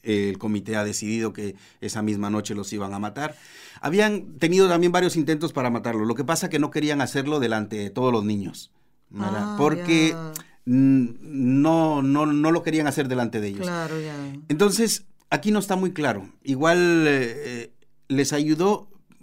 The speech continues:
Speaker 1: pero igual también los traicionó. La idea era también un poco que ellos hicieran el intento de escapar y cuando estuvieran escapando los, los, lo mataban.
Speaker 2: Qué barbaridad.
Speaker 1: Para no matarlos delante de los niños, porque era
Speaker 2: Ujú.
Speaker 1: lo que no querían,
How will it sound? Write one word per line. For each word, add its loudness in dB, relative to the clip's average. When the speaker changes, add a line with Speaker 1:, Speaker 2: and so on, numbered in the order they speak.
Speaker 1:
pero 0
igual 0
también 0
los -6
traicionó. -4
La -4
idea 0
era 2
también 0
un -4
poco -4
que -4
ellos 0
hicieran -2
el 0
intento -4
de -2
escapar -4
y 2
cuando -2
estuvieran -2
escapando -2
los, -2
los, -2
lo -4
mataban. -6
Speaker 2:
Qué -2
barbaridad. -10
Speaker 1:
Para 6
no 4
matarlos 0
delante -2
de -2
los -4
niños, -2
porque -4
era 2
Speaker 2:
Ujú. 2
Speaker 1:
lo -10
que -4
no 0
querían, -6